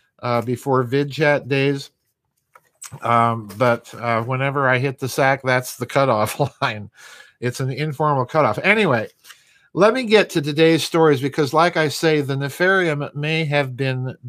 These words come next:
busy. We'll leave that up to you. But before I get to today's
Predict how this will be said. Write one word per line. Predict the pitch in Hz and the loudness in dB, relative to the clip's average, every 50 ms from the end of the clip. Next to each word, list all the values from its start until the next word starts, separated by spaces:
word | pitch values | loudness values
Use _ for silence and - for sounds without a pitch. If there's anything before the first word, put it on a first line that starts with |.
| 113 104 - | -16 -10 -4
busy. | - 143 143 139 131 117 104 104 113 101 - - _ _ 117 _ _ _ | 0 2 2 2 2 -2 -4 -8 -8 -10 -10 -12 _ _ _ _ _ _
We'll | 95 117 143 139 147 156 151 147 143 139 139 - - _ _ _ 143 | -20 -16 -8 -4 0 2 4 6 6 4 4 2 -2 _ _ _ -4
leave | 147 160 175 180 175 151 | 0 0 2 2 0 0
that | 139 160 147 147 135 | 2 4 4 4 4
up | 135 131 127 - - | 4 2 0 0 -6
to | 139 | -8
you. | 131 135 135 127 110 92 - _ _ _ _ _ _ _ _ - _ - - _ _ _ _ - | -4 -4 -2 -2 -4 -6 -8 _ _ _ _ _ _ _ _ -20 _ -20 -20 _ _ _ _ -6
But | 123 123 156 165 147 | 0 4 4 4 4
before | 131 160 160 - - 185 196 220 220 208 | 4 0 0 0 2 4 6 8 8 8
I | 180 170 | 6 4
get | 143 139 156 156 151 - - - | 2 2 0 0 0 -2 -6 -8
to | - 151 135 | -6 -6 -4
today's | - - 139 123 143 143 143 143 139 135 131 127 120 | -4 -6 -6 -2 0 0 2 2 0 0 -2 -4 -8